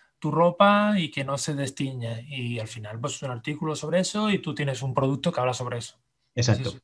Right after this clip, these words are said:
Speaker 2: exacto. Luego le añades un call to action para que puedan acceder a, a, a, bueno, pues a, a lo que estés vendiendo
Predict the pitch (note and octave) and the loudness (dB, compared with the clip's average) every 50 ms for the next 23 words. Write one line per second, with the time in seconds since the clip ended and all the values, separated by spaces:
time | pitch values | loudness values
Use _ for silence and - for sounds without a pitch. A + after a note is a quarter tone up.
0 | _ _ - - A#2+ A2+ A#2 C3 - - G#2+ A#2 A2+ A2 A2 A2+ A2 A2 G#2 - | _ _ -2 2 4 6 6 6 4 4 4 4 6 6 6 6 6 4 4 2
1 | A2+ G#2+ G2+ G2+ A2 G#2 G#2 - C3 D3+ D#3 - - E3+ F3 F3 F3+ F3+ F3+ E3+ | 2 0 2 4 2 4 6 8 6 6 8 8 10 10 12 12 12 12 12 10
2 | F3+ - A#2+ A2+ G2 F#2+ - G#2 G2+ G2+ G2 - B2+ A#2 A#2+ A#2+ A#2+ A#2+ A#2+ - | 8 6 4 4 4 4 4 4 4 4 4 4 6 8 8 8 6 6 4 2
3 | B2 A2+ A2 A2+ A2 A2 G#2+ G#2+ G#2 G#2 G2+ G2 - G#2 G#2 G#2 G2+ F#2+ F#2+ G2 | 2 4 4 4 4 4 4 4 4 2 2 0 0 -2 0 0 0 0 0 -2
4 | F#2+ F#2+ F#2+ G2 - _ _ _ _ _ _ _ _ _ _ _ _ - - G#2 | -4 -6 -8 -10 -14 _ _ _ _ _ _ _ _ _ _ _ _ 2 2 4
5 | G#2 G2 F#2+ F#2 F#2 F#2 F#2 F2 E2+ E2+ E2+ F2+ A2 B2 - - - A#2 F#2 E2 | 4 4 4 2 2 2 0 0 -2 -6 -2 0 2 2 2 0 -2 -2 -2 -2
6 | D#2+ D#2+ F2+ F2+ - G2+ G2+ G2 F#2+ G2+ - - A2+ G#2 A2+ A2+ A2+ C3+ C#3+ E3 | -4 -6 -8 -4 0 0 0 2 0 0 2 4 4 6 8 8 10 10 10 10
7 | E3 F3+ G3 G#3 G#3+ | 10 8 8 6 4